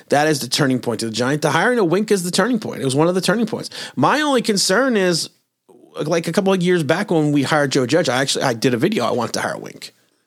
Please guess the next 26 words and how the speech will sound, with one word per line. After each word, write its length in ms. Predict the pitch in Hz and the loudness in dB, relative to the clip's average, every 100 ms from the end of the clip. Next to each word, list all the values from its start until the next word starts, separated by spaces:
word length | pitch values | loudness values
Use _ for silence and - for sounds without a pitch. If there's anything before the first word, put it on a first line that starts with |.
| _ _ _ _ _ - | _ _ _ _ _ -2
I'm 220 | 165 233 | 0 2
worried 300 | 190 190 180 | 4 2 2
now 240 | 170 208 226 | 2 2 2
that 220 | 151 143 | 2 0
with 320 | 147 165 165 | 2 2 2
this 380 | 160 156 - - | 0 0 -2 -6
f-, 160 | - - - | -10 -10 2
newfound 560 | 160 220 208 185 175 | 2 2 2 2 2
success 480 | 170 160 170 160 - | 0 0 0 0 0
in 180 | 156 139 | 0 0
New 60 | |
York 320 | 127 165 208 143 | 2 2 2 0
with 120 | 127 | 0
less 300 | 131 131 - | 0 -2 -4
talent, 560 | - 185 220 113 - - _ _ _ _ _ _ _ _ - | -2 -2 -2 -4 -6 -10 _ _ _ _ _ _ _ _ -4
that 180 | 147 147 | 0 2
he 160 | 156 208 | 2 2
is 140 | 180 | 4
going 180 | 170 170 | 4 4
to 60 | |
be 220 | 156 156 139 | 2 0 0
top 360 | - 170 170 | 0 0 2
on 80 | 156 | 2
the 80 | 139 | 4
coaching 400 | 208 277 185 147 | 2 2 0 0
tree 400 | 139 117 120 | 2 0 -2